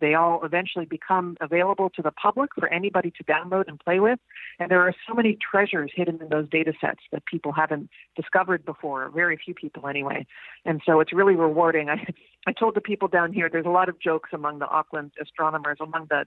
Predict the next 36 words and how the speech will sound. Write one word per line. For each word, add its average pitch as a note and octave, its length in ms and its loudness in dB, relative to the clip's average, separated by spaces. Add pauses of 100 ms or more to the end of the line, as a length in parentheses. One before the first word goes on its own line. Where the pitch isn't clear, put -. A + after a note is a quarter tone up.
New D#3+ 120 -4
Zealand F3 260 4
astronomers, D3+ 520 -2 (420)
about D#3 340 2 (100)
the, D3+ 240 -4
um, D3 300 -6 (100)
the, - 100 -14
you E3 120 -6
know, E3+ 100 2
their F3+ 160 0
sky G#3+ 220 2
quality G#3 400 0
is E3+ 120 -6
very F#3+ 220 0
good F3+ 200 -2
when F3 100 -2
it's E3 200 -8
clear, E3+ 380 0
but D3+ 140 -6
their D#3+ 100 0
weather E3+ 340 0
can - 120 -18
be E3+ 240 -8
very E3+ 240 4
bad. D#3 320 2 (440)
So F3 80 2
I D#3 100 0
said, F3 160 2
on E3+ 80 0
those F3+ 200 2
rainy G3 220 2
nights, F3 300 2
you F3+ 100 -2
can, E3 340 -6
you E3 100 0
can D#3 400 -4